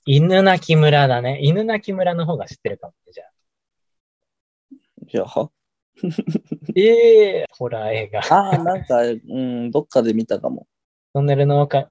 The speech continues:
Speaker 1: 奥には、あの、犬鳴村っていう外部との接触を絶ってる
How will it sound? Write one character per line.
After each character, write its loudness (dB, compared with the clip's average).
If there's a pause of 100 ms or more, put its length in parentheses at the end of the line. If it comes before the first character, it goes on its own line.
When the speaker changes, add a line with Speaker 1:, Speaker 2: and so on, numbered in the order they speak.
Speaker 1:
奥 -4
に -2
は、 2
あ -6
の、 -12
犬 -8
鳴 -6 (100)
村 -2
っ -10
て -8
い -2 (200)
う -14 (720)
外 4
部 -10
と -8
の -10
接 -10
触 -10
を -6
絶 -6
っ -6
て -8
る -18